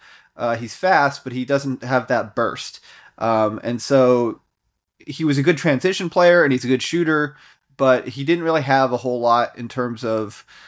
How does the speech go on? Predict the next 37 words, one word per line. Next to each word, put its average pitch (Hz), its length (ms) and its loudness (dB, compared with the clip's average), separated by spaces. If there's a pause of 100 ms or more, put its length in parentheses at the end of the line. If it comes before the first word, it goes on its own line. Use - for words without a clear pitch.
(280)
um, 104 580 0 (540)
you - 20 -6
know, 123 120 -2
change 135 260 2
of 131 80 -2
pace 127 440 0
and 113 380 -6 (140)
getting 127 260 2
into 123 560 -2
the, 110 420 -2
the 117 80 -8
teeth 135 280 0
of 110 60 -12
the 110 60 -6
defense, 123 640 -2 (400)
um, 104 640 -2 (840)
and, 127 160 0
and 123 160 -2
making 123 340 -2
good 120 200 -2
things 120 240 -6
happen 117 340 0
consistently 117 720 -6
because, 110 560 -6 (500)
uh, 107 360 -2
he 120 180 -8
just 135 240 -2
was 120 240 -6
going 127 320 0 (140)
as - 120 -6
fast 127 340 0
as 117 60 -14
he 113 60 -10
could 113 240 -6
all 104 160 -2
the - 80 -20
time. 104 340 -10